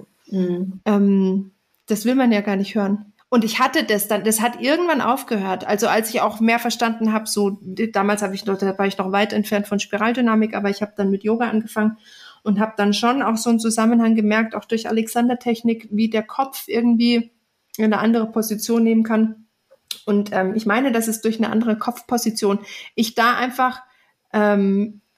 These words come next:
Speaker 2: also wenn ich mich unsicher gefühlt hab, hab ich's im, viel im Nacken gemerkt, im,
Speaker 1: Mhm.
Speaker 2: im atlanto-occipitalen Übergang, also wo die Wirbelsäule in den, ins Occiput, ins Hinterhaupt geht, für alle, die jetzt nicht wissen, wovon ich spreche. Und das ist ein
Speaker 1: Ja.
Speaker 2: ganz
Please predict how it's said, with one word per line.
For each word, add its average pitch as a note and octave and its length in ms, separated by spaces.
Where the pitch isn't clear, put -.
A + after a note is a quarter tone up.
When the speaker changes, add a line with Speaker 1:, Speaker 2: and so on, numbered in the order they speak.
Speaker 2:
also G#3 220
wenn C4 120
ich D4 120
mich C#4 160
unsicher B3+ 420
gefühlt A#3+ 400
hab, A#3 140
hab G#3+ 120
ich's G#3+ 200
im, - 440
viel D#4 200
im C#4+ 140
Nacken B3+ 340
gemerkt, C#4+ 560
im, F#3+ 200
Speaker 1:
Mhm. A#3 60
Speaker 2:
im A3 520
atlanto-occipitalen A3+ 1000
Übergang, A#3 500
also G#3 360
wo G3+ 60
die G3 240
Wirbelsäule A3 580
in G3 140
den, F#3+ 280
ins G#3 300
Occiput, A3+ 540
ins G#3 200
Hinterhaupt A3 460
geht, A3 180
für - 160
alle, G3+ 160
die G#3 120
jetzt G#3 180
nicht A3 180
wissen, G#3+ 260
wovon G#3+ 220
ich G#3+ 100
spreche. - 320
Und G#3+ 100
das A3+ 100
ist C#4 140
ein A3+ 80
Speaker 1:
Ja. F#3+ 100
Speaker 2:
ganz A#3 300